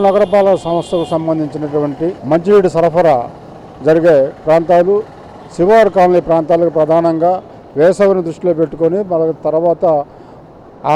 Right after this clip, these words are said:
ప్రాంతంలో ఉన్న తాగునీరు ఇబ్బందులను దృష్టిలో పెట్టుకొని, ప్రతిరోజు ట్యాంకర్ల ద్వారా శివారు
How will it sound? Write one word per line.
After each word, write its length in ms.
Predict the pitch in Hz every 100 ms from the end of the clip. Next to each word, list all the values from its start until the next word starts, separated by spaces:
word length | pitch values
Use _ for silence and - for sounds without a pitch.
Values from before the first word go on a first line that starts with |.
| 156
ప్రాంతంలో 440 | 160 196 196 196 185
ఉన్న 220 | 180 160 160
తాగునీరు 500 | 170 185 190 185 170
ఇబ్బందులను 380 | 156 190 190 175
దృష్టిలో 260 | 151 - 165
పెట్టుకొని, 380 | 151 143 165 190 233 - - - - -
ప్రతిరోజు 920 | 165 170 180 175 170 156 170 196 202 196 175
ట్యాంకర్ల 360 | 175 175 180 170
ద్వారా 260 | 165 170 160 143 - - - - - - -
శివారు 320 | 180 214